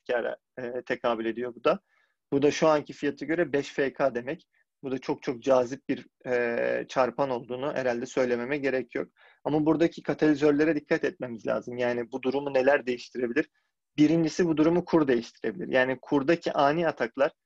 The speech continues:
maalesef bu şirkete zarar veriyor. Yani şu an ilk çeyrekte hala bu arada son bir haftada yedi elli doğru yeniden döndük ama, e, yılın başında da zaten bu seviyelerdeydik. Yani ilk çeyrekte burada ekstra bir durum yok. Biz çok aşağı gelmiştik.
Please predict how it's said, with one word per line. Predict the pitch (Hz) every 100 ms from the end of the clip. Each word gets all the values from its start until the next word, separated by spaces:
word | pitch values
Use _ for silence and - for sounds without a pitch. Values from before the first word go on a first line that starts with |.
| _ -
maalesef | 165 160 - -
bu |
şirkete | 185 139 - 135 139
zarar | 139 123 110
veriyor. | - - 120 - 131
Yani | 127 123 - _ _ - _
şu | - 147
an | 151
ilk | 160 -
çeyrekte | 165 156 151 165
hala | 151 156 160 151 123
bu | 127
arada | 123 110 147 -
son | _ 135 131
bir | 135
haftada | 131 - 127 135 123
yedi | 127 127 131
elli | 127 127 127 131
doğru | 135 131
yeniden | 131 131 131 131
döndük | 135 139 -
ama, | 208 127 - _ _ _ 131
e, | 127 123 123 -
yılın | 131 135 156
başında | 143 131 156 156 160
da | 147
zaten | 139 131 185 175
bu |
seviyelerdeydik. | - 147 123 117 120 117 110 - 135
Yani | 127 143
ilk | 139
çeyrekte | - 139 135 - 127
burada | 131 139
ekstra | 131 - 139 135
bir | 127 127
durum | 139 156
yok. | 147 139 - _ _ _ _
Biz | 139 -
çok | - 170
aşağı | 147 - 127
gelmiştik. | 120 120 117 - 180 180